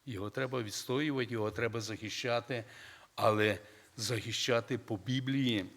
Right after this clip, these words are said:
так, як Слово Господнє каже. Я сказав, що я буду читати багато місць, і Римлян,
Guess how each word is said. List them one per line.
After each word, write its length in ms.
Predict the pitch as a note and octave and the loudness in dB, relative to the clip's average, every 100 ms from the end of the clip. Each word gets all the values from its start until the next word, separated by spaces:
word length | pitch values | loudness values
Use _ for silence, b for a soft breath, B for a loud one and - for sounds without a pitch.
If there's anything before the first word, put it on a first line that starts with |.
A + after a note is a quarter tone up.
| - - | -20 -2
так, 280 | - G2+ - | 4 4 4
як 160 | F#2+ - | -4 -4
Слово 420 | A2+ G#2 G#2 G2+ | -2 -2 0 0
Господнє 680 | G2+ - G#2 G2 F#2 G2 E2+ B B B - | -2 -4 -4 -2 -2 -4 -6 B B B 0
каже. 500 | - G#2+ F#2+ F#2 F2+ G#2+ - - | 8 8 8 2 -4 -6 -16 -2
Я 200 | B2+ D#3 | 2 2
сказав, 420 | - B2+ B2+ C#3 | 2 2 4 2
що 120 | - | 4
я 140 | B2 A#2+ | 4 4
буду 260 | A#2 A#2 | 2 2
читати 640 | A2+ A#2 - A2 - G2+ - b b b b - | 2 2 4 4 4 0 -2 b b b b -8
багато 520 | C3+ G2+ A2 G2 G#2+ | -2 4 4 4 4
місць, 400 | A2+ D3 C#3+ - | 2 2 0 -6
і 200 | - G#2 | 0 2
Римлян, 480 | G#2 C#3+ C#3+ C3 C3 | 4 4 4 4 2